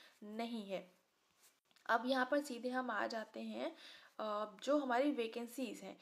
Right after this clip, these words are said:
कि किस-किस तरह से क्या-क्या vacancy है। बाकी यहाँ पर जितना भी important है थोड़ा बहुत मैंने बता दिया जो ज़रूरी था, बाकी आप लोग accordingly देख लीजिएगा। अब directly हम आते हैं जो vacancies हैं वहाँ पर।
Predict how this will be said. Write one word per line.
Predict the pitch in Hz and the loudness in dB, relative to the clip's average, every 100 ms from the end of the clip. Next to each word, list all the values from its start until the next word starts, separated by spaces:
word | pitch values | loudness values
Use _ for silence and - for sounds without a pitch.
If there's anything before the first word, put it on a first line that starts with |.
| - - - | -20 -16 -4
कि | 262 | -4
किस-किस | 262 277 269 294 285 | -2 -2 -2 -4 2
तरह | 262 254 | 2 2
से | 254 | 2
क्या-क्या | 262 233 247 | 0 2 2
vacancy | 247 233 226 233 247 | 0 -2 -6 -8 -2
है। | 262 | 0
बाकी | 233 226 240 | 0 -4 -6
यहाँ | 233 226 233 | -2 -2 -2
पर | |
जितना | 240 240 240 240 | -6 -6 -4 0
भी | 262 | 0
important | 262 262 254 269 277 294 | 2 2 2 2 -2 2
है | 302 277 | 2 2
थोड़ा | - - 233 269 | -6 -2 8 10
बहुत | 277 285 | 10 8
मैंने | 285 | 4
बता | 254 240 220 | 2 2 2
दिया | 220 247 262 | 4 4 4
जो | 262 | 2
ज़रूरी | 233 208 208 254 | -2 -4 -6 -6
था, | 262 285 285 - - - | 4 4 4 -6 -20 4
बाकी | 240 240 269 | 6 8 6
आप | 269 | 6
लोग | 269 | 6
accordingly | 262 254 240 233 220 240 | 4 4 2 2 -6 -8
देख | 208 320 233 | -6 -6 -6
लीजिएगा। | 240 240 240 269 277 - - - - - | -4 -2 2 2 2 -8 -16 -20 0 2
अब | 240 | 8
directly | 247 240 247 294 330 | 10 10 6 4 4
हम | 349 330 - | 4 2 2
आते | 214 - 262 | 0 0 0
हैं | 285 | 2
जो | 311 | 2
vacancies | 277 226 226 220 - 226 302 | 2 2 0 -6 -8 -4 -2
हैं | |
वहाँ | 254 190 175 | -2 -4 -6
पर। | 180 - | -6 -12